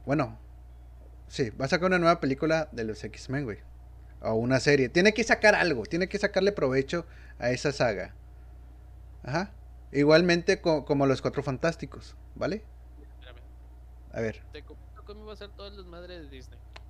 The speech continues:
Speaker 1: A ver.
Speaker 2: Disney iba a sacar WandaVision
Speaker 1: Ok.
Speaker 2: el año pasado, ¿sí?
Speaker 1: Ajá.
Speaker 2: Ok, es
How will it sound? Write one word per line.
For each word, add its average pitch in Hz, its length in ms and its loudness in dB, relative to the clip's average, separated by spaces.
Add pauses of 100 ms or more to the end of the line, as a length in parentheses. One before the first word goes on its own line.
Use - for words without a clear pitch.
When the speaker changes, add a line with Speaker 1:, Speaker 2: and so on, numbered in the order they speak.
(360)
Speaker 1:
A - 120 -8
ver. 110 260 -4
Speaker 2:
Disney 165 380 -14
iba 196 160 -16
a - 40 -18
sacar 170 560 -12 (720)
WandaVision 147 680 -14 (440)
Speaker 1:
Ok. 117 160 -4
Speaker 2:
el 170 220 8
año - 160 -16
pasado, - 260 -20 (360)
¿sí? - 120 -16 (840)
Speaker 1:
Ajá. 110 320 -6
Speaker 2:
Ok, - 180 -16 (140)
es 135 80 -20